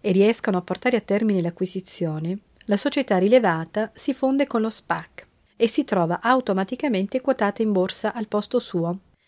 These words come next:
Gli investitori diventano quindi azionisti, insieme agli sponsor. Lo spac, insomma, da veicolo diventa una concreta realtà industriale.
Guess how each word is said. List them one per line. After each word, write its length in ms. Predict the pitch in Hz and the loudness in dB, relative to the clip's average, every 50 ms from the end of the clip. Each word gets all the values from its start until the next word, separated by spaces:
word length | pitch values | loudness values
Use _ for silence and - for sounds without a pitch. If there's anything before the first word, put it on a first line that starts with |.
| _ _ _ _ | _ _ _ _
Gli 140 | - 190 185 | -2 2 4
investitori 640 | 190 190 190 208 208 - - 247 - 240 254 269 277 | 4 6 6 4 4 2 0 0 4 4 6 6 6
diventano 480 | 254 247 247 254 247 - 262 247 233 | 4 2 2 0 0 0 0 -2 0
quindi 240 | 226 - 233 226 226 | 0 0 0 2 2
azionisti, 760 | 233 220 - - 254 262 294 269 - - - - 175 165 170 _ _ _ | 0 0 2 0 2 2 2 2 0 -4 -8 -8 -8 -8 -8 _ _ _
insieme 440 | - 277 254 - - 170 165 185 208 | -2 -2 -2 -2 -2 -2 0 0 0
agli 100 | 220 220 | -2 -2
sponsor. 680 | - - - 175 156 156 160 165 - - 170 165 - - _ _ _ _ _ _ _ _ _ _ _ _ _ _ _ - | -4 -6 -4 -4 -4 -4 -6 -8 -8 -6 -8 -8 -8 -12 _ _ _ _ _ _ _ _ _ _ _ _ _ _ _ -2
Lo 100 | 208 208 | 0 0
spac, 360 | 214 - - - 180 165 160 - _ - | 0 0 0 0 0 0 0 -4 _ -6
insomma, 640 | 262 190 185 - - 170 160 160 156 160 175 196 214 - _ _ _ _ _ | -6 -6 -4 -4 -4 -4 -4 -2 -2 -2 -2 -4 -4 -6 _ _ _ _ _
da 180 | - 190 185 | 2 4 4
veicolo 500 | 180 214 247 269 277 - - 349 349 285 | 6 6 4 4 2 2 2 2 2 2
diventa 500 | - 214 220 220 220 233 247 247 - 294 | 2 2 4 4 4 2 0 -2 -2 0
una 160 | 269 220 196 185 | 0 0 0 0
concreta 480 | - 214 208 202 - 254 262 254 262 | -2 -2 -4 -2 0 0 0 0 0
realtà 300 | 220 190 190 190 - 202 | 0 0 -2 -2 -2 -2
industriale. 800 | 196 202 190 190 190 - - 180 180 165 156 151 156 156 160 170 | -2 0 -2 -2 -4 -6 -8 -6 -4 -4 -4 -4 -6 -6 -8 -8